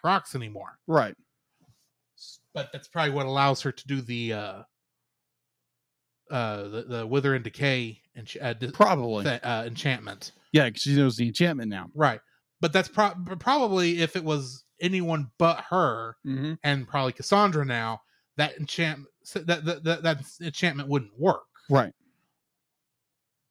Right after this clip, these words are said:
Speaker 1: That's what, that's what I'm saying. It's p-, the fact that she actually has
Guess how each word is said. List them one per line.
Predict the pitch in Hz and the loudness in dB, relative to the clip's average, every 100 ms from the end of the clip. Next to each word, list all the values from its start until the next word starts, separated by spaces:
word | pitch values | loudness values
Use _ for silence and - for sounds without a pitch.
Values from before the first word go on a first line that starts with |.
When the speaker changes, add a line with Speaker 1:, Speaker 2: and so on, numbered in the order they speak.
| _ | _
Speaker 1:
That's | 156 151 | -2 2
what, | 175 | 2
that's | 147 139 | 2 2
what | 131 | 2
I'm | 135 | 2
saying. | 143 135 117 127 | 0 -2 -4 -6
It's | - | -12
p-, | - | -8
the | 151 131 | -4 -2
fact | - 170 - | 2 0 0
that | 139 | -8
she | - 156 | -4 -2
actually | 135 147 - 120 | 0 -2 -4 -8
has | 131 147 156 139 - | -2 2 2 2 -6